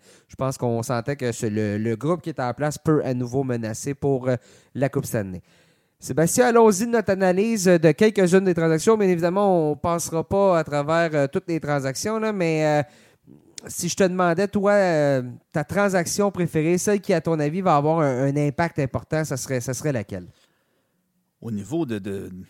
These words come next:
Speaker 2: de le plus gros impact, c'est sûr que plus le, le, le joueur a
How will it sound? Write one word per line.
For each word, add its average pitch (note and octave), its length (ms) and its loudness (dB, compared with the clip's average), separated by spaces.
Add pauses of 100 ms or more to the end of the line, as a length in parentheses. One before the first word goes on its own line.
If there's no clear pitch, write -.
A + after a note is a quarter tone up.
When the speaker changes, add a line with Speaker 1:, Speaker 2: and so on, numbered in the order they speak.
(320)
Speaker 2:
de A#2 100 -8
le G2+ 140 -10
plus D3 180 -2
gros C#3 320 0
impact, A#2 400 -4
c'est A2 80 -4
sûr C#3 140 -4
que - 80 -2
plus C#3 220 -2
le, B2 140 0
le, G2 200 -2
le G2 240 -4
joueur A2 500 -2
a F2+ 380 -8